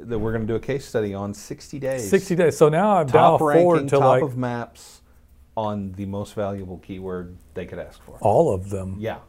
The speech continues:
Speaker 2: All
Speaker 1: Yeah.
Speaker 2: of them in the top three.
Speaker 1: Yeah, all the, the most valuable keyword sort of family.
Speaker 2: And he, yeah, all, he,
Speaker 1: Yeah.
Speaker 2: he basically had everything he wanted.
Speaker 1: Right.
Speaker 2: All right, so,
Speaker 1: Oh,
Speaker 2: so
Speaker 1: and be, but di-, blah, blah, blah. What I was, what
Speaker 2: The
Speaker 1: was I trying to
Speaker 2: U R L
Speaker 1: say?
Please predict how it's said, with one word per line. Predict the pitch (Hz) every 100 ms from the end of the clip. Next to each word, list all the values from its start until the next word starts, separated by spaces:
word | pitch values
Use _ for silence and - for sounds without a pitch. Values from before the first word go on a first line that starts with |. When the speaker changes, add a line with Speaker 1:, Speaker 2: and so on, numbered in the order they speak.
| _ _ -
Speaker 2:
All | 123 139
Speaker 1:
Yeah. | 131
Speaker 2:
of | 101
them | 101 98 110
in | 117
the | 107
top | 101 107 101
three. | 110 127
Speaker 1:
Yeah, | 135
all | 143 143 147
the, | 127 127
the | 120 120
most | 135 135
valuable | 135 123 113 110
keyword | - 120 117 110 107
sort | - 110
of | 92 -
family. | - - 113 98 85 78 67 - - _ - -
Speaker 2:
And | 139 143
he, | 131 139 123
yeah, | 107
all, | 101 120 131
he, | 101 131
Speaker 1:
Yeah. |
Speaker 2:
he | 120
basically | 123 123 - 110
had | 113
everything | 110 107 104 104
he | 104 101
wanted. | 104 104 104 -
Speaker 1:
Right. | - - - -
Speaker 2:
All | 143
right, | 135
so, | - 175 156 151 - _ _ _ _ - - - -
Speaker 1:
Oh, | 180 160
Speaker 2:
so |
Speaker 1:
and | 143 135
be, | 151 156 127 104 98 -
but | 139 107 117 101 98
di-, | 127 120
blah, | 107 113 107 95
blah, | 98
blah. | 92 85 101 - - _ _ _ _ _ - -
What | 104 90
I |
was, | 87 -
what | 123 117 113
Speaker 2:
The |
Speaker 1:
was | 113
I | 107
trying | 113
to |
Speaker 2:
U |
R | 147
L |
Speaker 1:
say? | 139